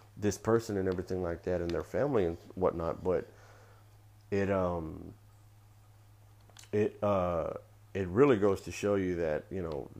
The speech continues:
they were just trying to do anything and everything that they can and everything like that. And even, like, but the thing is, it's like the,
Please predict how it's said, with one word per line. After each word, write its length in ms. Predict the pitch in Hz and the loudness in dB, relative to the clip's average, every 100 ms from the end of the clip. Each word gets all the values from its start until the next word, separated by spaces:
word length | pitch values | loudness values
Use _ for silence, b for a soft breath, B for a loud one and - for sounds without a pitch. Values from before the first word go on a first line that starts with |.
| 82 | -2
they 180 | 107 | 2
were 180 | 117 90 | 2 0
just 280 | 87 90 - | -4 -8 -6
trying 240 | - 90 | -4 -2
to 80 | 87 | -2
do 480 | 82 87 85 69 - - - - | -4 -4 -4 -6 -10 -18 -16 -4
anything 420 | 104 101 87 90 | 0 0 -2 -2
and 100 | 85 | -2
everything 280 | 85 82 82 | -2 -4 -6
that 140 | 80 | -8
they 100 | 85 | -8
can 420 | - 85 82 - - b b b b - | -8 -6 -6 -6 -12 b b b b -10
and 140 | 87 | -6
everything 320 | 87 82 90 | -4 -6 -6
like 180 | 80 82 | -6 -6
that. 180 | 85 82 | -4 0
And 100 | 95 | 2
even, 240 | 120 123 110 | 2 4 4
like, 180 | 101 90 98 | 4 2 -2
but 260 | 101 104 - B B B B - | 2 2 0 B B B B 2
the 100 | 107 | 2
thing 300 | - 131 110 | 6 6 6
is, 300 | 131 123 98 | 6 6 4
it's 180 | 107 - | 0 2
like 280 | 101 90 95 | 2 2 -2
the, 320 | 95 90 | -2 -2